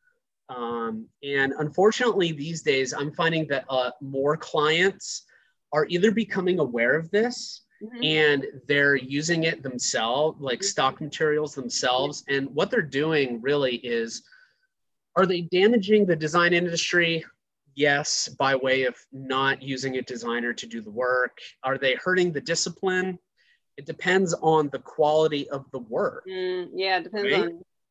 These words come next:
Speaker 2: yeah.
Speaker 1: And then, um, ultimately, they're, they're damaging their brand by, by going renegade like that. So,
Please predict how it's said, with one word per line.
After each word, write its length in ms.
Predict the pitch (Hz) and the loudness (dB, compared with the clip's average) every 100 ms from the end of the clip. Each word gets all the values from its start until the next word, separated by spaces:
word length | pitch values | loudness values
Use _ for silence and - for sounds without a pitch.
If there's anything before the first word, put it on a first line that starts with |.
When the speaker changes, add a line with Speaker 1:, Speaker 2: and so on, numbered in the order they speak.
| - | -14
Speaker 2:
yeah. 200 | 170 165 | -10 -4
Speaker 1:
And 200 | 175 175 | -2 0
then, 480 | 175 175 170 170 170 _ 151 | 4 4 4 0 -10 _ -2
um, 540 | 151 143 143 143 135 185 | 2 2 0 -2 -4 2
ultimately, 600 | 220 240 208 156 151 135 | 2 4 2 2 0 0
they're, 320 | 139 160 156 | 4 4 4
they're 180 | 147 165 | 0 -2
damaging 540 | 160 165 156 143 131 | 0 0 0 -2 -2
their 100 | 127 | -2
brand 480 | 117 120 120 117 113 | -2 0 0 0 -2
by, 320 | 117 107 107 107 | -6 -4 -4 -6
by 160 | 120 110 | -6 -8
going 460 | 110 110 110 104 - 120 | -6 -6 -6 -8 -14 -12
renegade 540 | 120 113 101 90 90 85 | -6 -6 -6 -10 -12 -14
like 160 | 80 - | -18 -18
that. 260 | 65 55 _ _ | -20 -20 _ _
So, 520 | - - 135 131 127 | -6 -2 0 0 -2